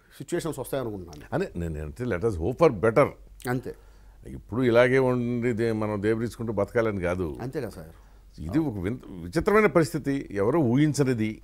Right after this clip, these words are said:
Speaker 1: అసలు ఎవరు ఊహించలేదు.
Speaker 2: అంద-, అందరికీ తగిలింది, ఎక్కువ తక్కువ అంతే.
Speaker 1: అవును.
Speaker 2: ఒక సినిమా పరిశ్రమని కాదు, ప్రతి వాళ్ళకి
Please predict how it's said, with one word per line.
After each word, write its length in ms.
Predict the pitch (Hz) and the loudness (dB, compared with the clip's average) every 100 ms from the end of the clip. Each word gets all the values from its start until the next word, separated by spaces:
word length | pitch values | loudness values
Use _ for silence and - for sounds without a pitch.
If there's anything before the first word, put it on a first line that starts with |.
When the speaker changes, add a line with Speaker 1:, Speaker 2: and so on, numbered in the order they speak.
| - | -10
Speaker 1:
అసలు 160 | 156 | -4
ఎవరు 160 | 131 117 | -4 -4
ఊహించలేదు. 480 | 101 82 - 76 80 | -10 -14 -14 -12 -8
Speaker 2:
అంద-, 200 | 95 104 | -6 -8
అందరికీ 840 | - 62 73 95 131 151 190 196 214 | -10 -14 -12 -8 -4 2 4 4 6
తగిలింది, 440 | 185 170 170 151 | 6 6 4 4
ఎక్కువ 340 | 120 - 165 | 4 4 4
తక్కువ 340 | 160 147 - 143 | 6 4 4 4
అంతే. 540 | 120 131 120 82 - 85 | 4 4 4 2 -4 -14
Speaker 1:
అవును. 640 | 87 64 - - - 73 | -16 -18 -20 -20 -18 -16
Speaker 2:
ఒక 80 | 71 | -14
సినిమా 280 | 85 90 | -10 -8
పరిశ్రమని 460 | 107 117 101 120 117 | -4 -4 -2 -6 -2
కాదు, 220 | 95 92 | -2 -4
ప్రతి 300 | 76 73 92 | -6 -10 -4
వాళ్ళకి 680 | 87 104 110 123 101 98 113 | -2 0 0 -2 -2 -2 -6